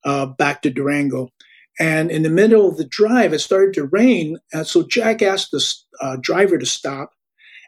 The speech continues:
And he says, "Boys, <clears throat> you have to do this with me." So we were wondering, like, "What's going on?" You know, it's raining, and we stopped in the middle of this two-lane highway. And he opened the door, and he says, "Come on, boys."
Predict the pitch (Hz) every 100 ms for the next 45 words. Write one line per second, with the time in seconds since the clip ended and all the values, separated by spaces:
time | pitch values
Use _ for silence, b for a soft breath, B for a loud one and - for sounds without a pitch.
0 | - 160 156 151 147 - 160 135 139 -
1 | 202 208 - - - - - _ _ _
2 | _ _ - 160 - 180 175 147 160 160
3 | 147 - 143 131 139 127 - _ _ b
4 | b - - - 151 147 151 - 165 175
5 | 160 160 160 156 151 - 156 - 151 151
6 | 214 269 135 143 170 151 151 160 180 240
7 | 269 233 135 - _ - - - - -
8 | - 151 156 156 147 160 165 139 139 -
9 | 175 160 156 156 143 - - 147 151 151
10 | 185 - b b b - 156 151 156 -
11 | 160 156 208 240 202 139 165 180 165 156
12 | 147 240 262 262 208 214 254 254 247 -